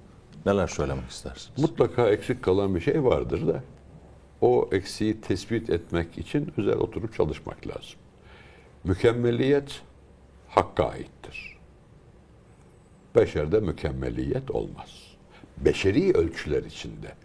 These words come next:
Speaker 2: mukayese edilerek daha mükemmele yakınlık temin edilebilir. Ama bizim gayemiz neydi? Bir takım cazibe unsurları,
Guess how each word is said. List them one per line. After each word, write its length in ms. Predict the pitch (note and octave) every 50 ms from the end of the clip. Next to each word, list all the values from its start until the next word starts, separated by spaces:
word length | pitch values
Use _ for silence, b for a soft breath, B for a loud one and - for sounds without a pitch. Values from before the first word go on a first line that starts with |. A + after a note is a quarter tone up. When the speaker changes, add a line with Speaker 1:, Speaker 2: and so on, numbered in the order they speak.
| - - -
Speaker 2:
mukayese 720 | D#2 E2+ E2+ - - F#2+ F2 F2 F2 E2 E2 - - - C2+
edilerek 720 | B1 C2+ C2 - - A#1 A1+ A1 G#1+ - - - - - B B B B B B B B
daha 240 | - F#2+ E2 G2 G2
mükemmele 640 | E2+ D2 C2+ C2+ - B1+ A#1 A#1+ B1+ A#1+ A1+ A1 A1
yakınlık 720 | A1+ A#1 A1+ - - - B1 A1+ G#1+ - - - - -
temin 260 | - - - - - - - -
edilebilir. 560 | - - - - - - - - - - - - - B B B B B B B B B
Ama 200 | D3+ E3+ D3+ C3
bizim 260 | B2+ D3 F3+ D#3+ G#2+
gayemiz 500 | F2+ A2+ D#3 - B2+ F2+ D2+ C#2+ C2+ D2
neydi? 380 | F#2+ B2 A#2 D#2+ - C2 - - - - - - - B B B B B B B B B B B B B B - - - - - - - - - - - - - - - - - - - - - - - - - - - - - - -
Bir 180 | - F3+ -
takım 360 | - D3 - - G2+ E2 D2 C2+
cazibe 580 | C2+ E2 F2 F2+ F2+ E2 E2 F#2+ F2+ A#2 D3
unsurları, 720 | C3 F2+ D#2+ D2 B1+ - - - B1+ A#1 A#1 A#1 G#1 -